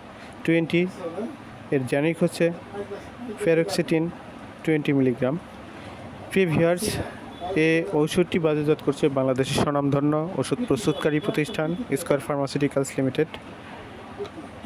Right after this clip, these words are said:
প্রিয় ভিউয়ার্স, একটি বক্সে চল্লিশটি ট্যাবলেট একত্রে, এ, বক্সটির দাম হচ্ছে চারশো একাশি টাকা বিশ পয়সা। যারা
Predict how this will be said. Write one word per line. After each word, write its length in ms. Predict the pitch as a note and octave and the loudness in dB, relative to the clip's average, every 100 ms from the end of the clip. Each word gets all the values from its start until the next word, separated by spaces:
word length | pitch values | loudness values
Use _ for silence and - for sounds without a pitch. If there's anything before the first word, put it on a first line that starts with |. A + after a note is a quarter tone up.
| - - - - - - | -12 -12 -12 -14 -10 -4
প্রিয় 200 | - F3+ D3+ | 0 2 4
ভিউয়ার্স, 320 | D#3+ D#3+ E3+ - - - - - - - - B3 - - - - - - - - - - - G#3+ - E3 | 4 4 0 -4 -4 -10 -14 -14 -14 -14 -14 -12 -12 -12 -12 -12 -16 -16 -16 -16 -16 -14 -8 -8 -4 -4
একটি 140 | - G3 | 0 2
বক্সে 260 | E3+ E3+ F3 F3+ | 4 2 2 4
চল্লিশটি 360 | F3+ E3+ - F3 | 4 4 2 0
ট্যাবলেট 380 | D3+ C3+ D3 E3 - - - C#3+ | 2 4 4 2 -4 -8 -2 0
একত্রে, 400 | D#3+ D3 - C#3+ C#3 - C3+ | 0 0 2 2 0 -2 2
এ, 20 | C3 C3 B2+ C3+ - - - - C3+ | 4 4 2 -2 -8 -12 -12 -2 2
বক্সটির 360 | C#3 - D#3+ C#3 | 2 2 0 2
দাম 120 | C3+ C3+ | 2 2
হচ্ছে 240 | C3 A#2 D3 F3+ F#3+ F3 C#3 - - - - | 0 0 0 0 -4 -4 -8 -14 -16 -8 -2
চারশো 240 | B2+ - C#3 | 0 2 0
একাশি 220 | C#3 C3 C#3 | 0 0 2
টাকা 140 | C3+ C3 | 2 4
বিশ 120 | B2+ - | 2 2
পয়সা। 260 | B2+ - C#3+ F3+ - - - - F3 - D#3+ D#3+ D#3+ - - - - - - - - - - - - - C#3 | 0 2 0 -2 -10 -14 -12 -10 -10 -10 -12 -12 -12 -12 -12 -14 -14 -16 -16 -16 -16 -14 -14 -16 -10 -2 2
যারা 200 | D3+ E3 | 4 6